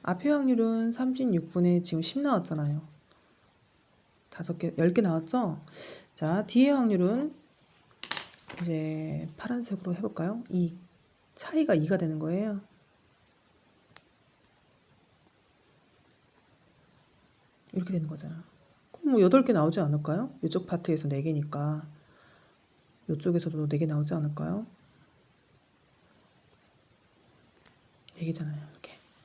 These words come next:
차분하게 푸시기 바랍니다. 그러면 더하면 어떻게 돼요? 약분하지 말고 더하세요. 약분하면 뭐가 되죠?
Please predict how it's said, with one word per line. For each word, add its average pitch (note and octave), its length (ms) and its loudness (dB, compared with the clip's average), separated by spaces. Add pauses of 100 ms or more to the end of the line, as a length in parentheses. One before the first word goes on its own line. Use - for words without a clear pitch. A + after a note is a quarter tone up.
(280)
차분하게 D#4+ 540 4
푸시기 G3+ 260 0
바랍니다. E3 640 -2 (1000)
그러면 F#3 280 0
더하면 F#3 360 4
어떻게 D3 220 -6
돼요? D#3 260 -6
약분하지 C4 420 2
말고 E3 240 4
더하세요. D#3+ 680 0 (1400)
약분하면 E3+ 840 -2 (1700)
뭐가 D#3 180 -6
되죠? G3 340 -6